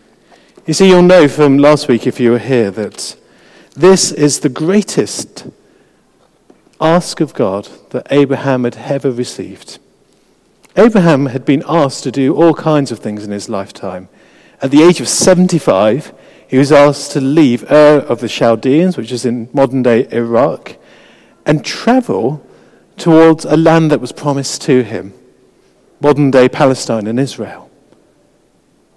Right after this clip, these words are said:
And as he traveled there, he was given another promise,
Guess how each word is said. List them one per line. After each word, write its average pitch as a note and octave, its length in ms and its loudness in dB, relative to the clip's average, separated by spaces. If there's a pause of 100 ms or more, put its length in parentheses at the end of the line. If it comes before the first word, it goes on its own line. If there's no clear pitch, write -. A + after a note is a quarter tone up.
(160)
And E3+ 140 2
as G#3 160 4
he G3+ 80 0
traveled - 440 0
there, A#2 160 2
he D3 100 4
was F3 120 2
given F3 220 4
another G#3 260 4
promise, - 680 -8